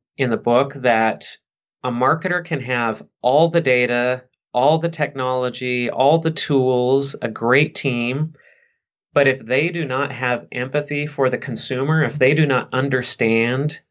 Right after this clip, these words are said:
who that consumer is and where that consumer is coming from, then they're going to fail despite everything else that they have. But if they have empathy for the consumer, they can figure out the right technology, the right content, the right tools.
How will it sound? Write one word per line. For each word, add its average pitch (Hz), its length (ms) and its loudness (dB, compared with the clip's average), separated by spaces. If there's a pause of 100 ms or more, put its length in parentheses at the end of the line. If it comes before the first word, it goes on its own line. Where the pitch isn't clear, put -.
who 143 160 2
that 135 240 2
consumer 120 500 -4
is 113 540 2
and 110 180 -4
where 113 200 4
that 120 160 2
consumer 117 480 -4
is 104 120 -2
coming 117 320 -2
from, 143 440 2 (420)
then 131 140 2
they're 147 140 4
going 143 200 2
to 113 60 0
fail 123 400 2
despite 113 520 -4
everything 139 520 0
else 110 220 -6
that - 120 -20
they 104 140 -4
have. 110 380 -2 (420)
But 139 120 4
if 135 120 -2
they 135 160 4
have 156 280 2
empathy 123 440 -4
for 127 120 -10
the 117 100 -8
consumer, 113 720 -4 (140)
they 165 100 2
can 160 160 0
figure 139 380 2
out 120 200 4
the 117 80 -4
right 110 220 -4
technology, 127 680 -2
the 110 100 -2
right 104 220 0
content, 120 720 0
the 110 80 -2
right 104 220 0
tools. 113 600 0